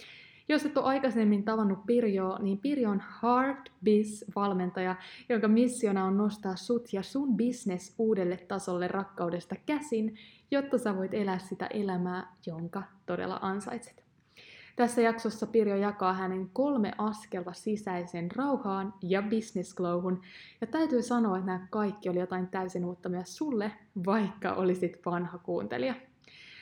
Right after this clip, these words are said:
Toivottavasti sulla on siis kynä ja muistiinpanot esillä, koska tämän jakson kuunneltuasi sulla on varmasti taas monta kullanarvoista ohjetta valmiina odottaan vuotta kaksituhatta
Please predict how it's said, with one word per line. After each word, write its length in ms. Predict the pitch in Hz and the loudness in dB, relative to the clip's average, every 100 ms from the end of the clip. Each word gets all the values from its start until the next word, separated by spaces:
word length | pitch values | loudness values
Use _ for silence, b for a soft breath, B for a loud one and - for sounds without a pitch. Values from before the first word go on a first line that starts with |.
| B | B
Toivottavasti 400 | - 285 269 254 | 2 4 4 0
sulla 260 | - 254 226 | 0 4 4
on 80 | 214 | 4
siis 180 | 208 | 0
kynä 200 | - 233 | 2 0
ja 80 | 202 | 2
muistiinpanot 640 | 190 208 - 180 185 180 - - | 0 -2 -2 -4 -2 -6 -8 -2
esillä, 520 | 285 285 226 196 196 - | -2 2 4 4 0 -4
koska 300 | 196 - 190 - | -10 -6 -10 -4
tämän 340 | 226 233 240 220 | 0 4 4 4
jakson 500 | 220 220 - 202 185 | 2 0 -2 -2 0
kuunneltuasi 800 | 202 220 202 185 185 185 185 180 | 2 4 4 2 -2 -4 -2 -4
sulla 260 | - 190 | -2 -2
on 240 | 185 180 175 | 0 -2 -2
varmasti 600 | 190 190 185 185 185 - - | -2 -2 -4 -6 -10 -14 -6
taas 320 | 254 254 233 | -4 -2 -2
monta 240 | 208 196 - | -4 -4 -8
kullanarvoista 800 | - 196 185 175 170 175 175 - - | -6 -4 -2 -2 -4 -6 -8 -10 -2
ohjetta 560 | 269 - 190 - - 202 B B B _ | -2 -2 -6 -6 -10 -10 B B B _
valmiina 440 | 160 160 185 220 226 | -2 0 2 2 2
odottaan 580 | 180 180 - 185 185 190 | -2 -2 -4 -4 -4 -4
vuotta 320 | 170 175 214 | -6 -4 -10
kaksituhatta 800 | - 170 - - 175 180 - | -8 -8 -8 -6 -4 -6 -10